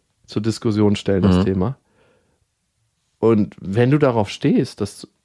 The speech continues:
Speaker 1: machen zu lassen, also sie hat ja Nase, Lippen, Brüste, ein bisschen Botox hier und da, dann ist das dein Weg und das ist dein Körper. Niemand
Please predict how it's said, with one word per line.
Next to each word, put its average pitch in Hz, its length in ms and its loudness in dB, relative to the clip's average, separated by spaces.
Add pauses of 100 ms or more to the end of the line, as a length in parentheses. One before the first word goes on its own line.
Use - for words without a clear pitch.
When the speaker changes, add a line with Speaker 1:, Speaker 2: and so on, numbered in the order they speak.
Speaker 1:
machen 127 480 -4
zu - 140 -10
lassen, 104 420 -6 (1000)
also 104 180 -4
sie 104 120 2
hat 104 120 -2
ja 98 80 4
Nase, 110 360 2
Lippen, 110 320 -2
Brüste, 117 560 -2
ein 107 100 -4
bisschen 101 280 -4
Botox 101 360 -6
hier 101 120 0
und 95 160 -2
da, 120 260 2 (1000)
dann 87 480 0
ist - 160 -6
das 87 100 0
dein 95 260 0
Weg 143 300 -2 (100)
und 92 280 -4
das 98 120 -6
ist 87 160 -10
dein 110 180 0
Körper. 131 340 -2
Niemand 92 360 -2